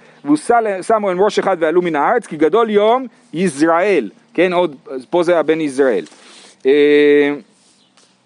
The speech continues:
אז זהו מה שהוא אומר, אה, אז הוא התחיל לברכם. "והיה במקום אשר יאמר להם לא עמי אתם, יאמר להם בני אחד, ונקבצו", וכו', יפה, קראנו את כל זה, וההמשך,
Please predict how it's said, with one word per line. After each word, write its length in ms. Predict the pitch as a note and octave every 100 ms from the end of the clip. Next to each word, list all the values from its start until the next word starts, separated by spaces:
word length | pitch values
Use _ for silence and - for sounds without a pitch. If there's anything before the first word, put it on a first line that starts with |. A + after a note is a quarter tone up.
| _ -
אז 220 | C3+ B2+
זהו 200 | C3 F3+
מה 80 | E3
שהוא 180 | D3 D3+
אומר, 260 | C3 D#3+ G#3 G#3+ _ _ -
אה, 60 | C3+ C#3 C3+ C3 C3 C3 C3 C3 - _ _ _ _ C3+
אז 120 | A#2+
הוא 160 | D3+
התחיל 260 | D#3+ D3+ G3
לברכם. 460 | E3 D3 - F#2 D#2 - - _
"והיה 240 | C#3 D#3+ G#3+
במקום 260 | G#3 F3
אשר 180 | G3 F#3+
יאמר 260 | F3 E3 F3
להם 100 | E3
לא 100 | F#3
עמי 160 | G#3
אתם, 140 | F#3+ F3+
יאמר 160 | E3
להם 120 | E3+ D#3
בני 140 | D3+
אחד, 180 | C#3+ A3+
ונקבצו", 320 | F3 D3+ D3+ F3
וכו', 260 | D3 D#3+
יפה, 360 | D#3+ F#3 D3 A#2
קראנו 320 | - E3+ F3
את 80 | D3+
כל 180 | C#3+ A#2
זה, 240 | E3 B3 C4 - _
וההמשך, 440 | B2 B2+ - A#3+